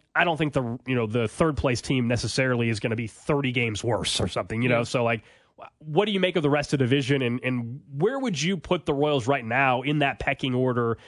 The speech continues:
Speaker 1: Just going into the season, you're not saying how they're gonna finish, but just
Speaker 2: Yeah.
Speaker 1: going in with what we know right now.
Speaker 2: There's still some big name free agents
Speaker 1: Yeah,
Speaker 2: out there.
Speaker 1: a lot. But is that n-, this seems like more than normal? Am I wrong? Where spring training's happening, games are happening today, and there's some, like, some big names.
Speaker 2: Yeah,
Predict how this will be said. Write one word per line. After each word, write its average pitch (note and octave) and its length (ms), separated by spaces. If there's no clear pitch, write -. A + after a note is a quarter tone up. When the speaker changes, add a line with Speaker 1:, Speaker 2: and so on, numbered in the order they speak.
Speaker 1:
Just A#3+ 220
going A3 220
into A3+ 120
the A3+ 80
season, F#3 380
you're E3+ 80
not F3 140
saying F#3 180
how D3+ 140
they're D#3+ 100
gonna E3 140
finish, C#3 300
but C3 120
just B2+ 120
Speaker 2:
Yeah. A#2 60
Speaker 1:
going G3 280
in D#3 280
with C#3 100
what D3+ 200
we C#3+ 120
know C3+ 200
right A#2+ 260
now. G2 340
Speaker 2:
There's E3+ 180
still C#4 300
some F#3+ 220
big F#3+ 320
name G3 240
free F#3+ 280
agents F3+ 360
Speaker 1:
Yeah, G#3+ 100
Speaker 2:
out A3+ 140
there. G2 180
Speaker 1:
a C3+ 80
lot. C#3+ 280
But F#3+ 160
is F3 80
that C#4+ 120
n-, A3+ 100
this F#3+ 240
seems C#4+ 360
like F#3 300
more F3+ 380
than D#3 180
normal? G#3 300
Am F#3+ 80
I G3 100
wrong? G3 300
Where E3 340
spring B3 260
training's G#3+ 380
happening, C#3+ 640
games F#3 320
are F3+ 60
happening F3+ 400
today, C3 520
and D#3+ 80
there's C#4 120
some, - 140
like, D#3 200
some D#3 140
big G#3+ 300
names. C3+ 340
Speaker 2:
Yeah, E3 260